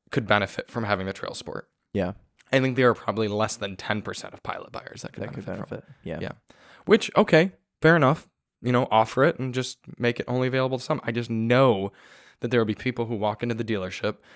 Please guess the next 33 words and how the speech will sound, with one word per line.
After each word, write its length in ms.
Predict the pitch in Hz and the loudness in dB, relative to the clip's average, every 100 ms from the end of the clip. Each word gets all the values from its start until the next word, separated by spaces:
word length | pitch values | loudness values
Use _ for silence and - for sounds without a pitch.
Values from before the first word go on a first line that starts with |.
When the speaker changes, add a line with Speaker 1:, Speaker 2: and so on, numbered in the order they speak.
| - - | -20 -8
Speaker 1:
and 100 | 107 | -6
are 80 | 98 | -4
like, 160 | 92 | -6
"Whoa, 320 | 87 147 147 90 | 0 2 2 4
that 180 | 127 - | 0 0
one 140 | 98 | -8
looks 200 | 92 - | -10 -10
cool. 420 | - 107 113 127 - | -4 2 4 4 4
I'll 80 | |
pay 160 | 170 135 | 4 2
fifty 380 | - 131 127 127 | 2 0 0 0
thousand 320 | 123 127 127 | 4 4 4
dollars 320 | 123 123 120 | 0 0 -2
for 100 | - | -4
that." 220 | 139 123 104 | -2 -2 -4
And 120 | 107 | -6
they'll 80 | 107 | -4
be 100 | 107 | -2
missing 320 | 107 104 110 | -2 -2 0
out 160 | 104 101 | 2 2
on 80 | |
the 60 | 95 | 0
heated 320 | 92 92 92 | -6 -10 -10
seats. 320 | - - - - | -14 -18 -16 -10
They'll 100 | 98 | -4
be 80 | |
missing 320 | 107 113 - 107 | 0 0 0 0
out 160 | 101 | 0
on 80 | 98 | 0
the 60 | 92 | -6
Bose 240 | 95 - | -8 -10
sound 240 | - - | -12 -12
system. 360 | - - - | -16 -16 -16